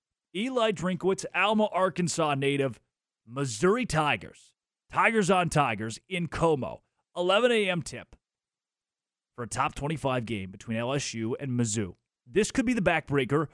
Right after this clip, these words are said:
for L S U. This could be the prove-it game for Missouri. This could be the, "All right, fine, Missouri's good. We'll all admit it." And on the flip side, "All right, fine,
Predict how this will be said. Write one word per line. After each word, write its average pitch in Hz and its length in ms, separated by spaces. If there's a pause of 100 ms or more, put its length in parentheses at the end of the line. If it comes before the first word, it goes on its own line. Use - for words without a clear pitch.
(120)
for 151 100
L 151 140
S 170 180
U. 107 180
This 135 180
could 160 100
be 160 60
the 170 80
prove-it 156 360
game 139 220
for 135 80
Missouri. 123 400
This 107 180
could 165 140
be 151 100
the, 143 140
"All 123 140
right, 117 300 (320)
fine, 95 540 (380)
Missouri's 123 480
good. 107 340 (140)
We'll 127 180
all 131 160
admit 143 240
it." - 160 (720)
And 123 100
on 143 60
the 135 60
flip 220 180
side, 139 260
"All 139 100
right, 151 160
fine, 123 560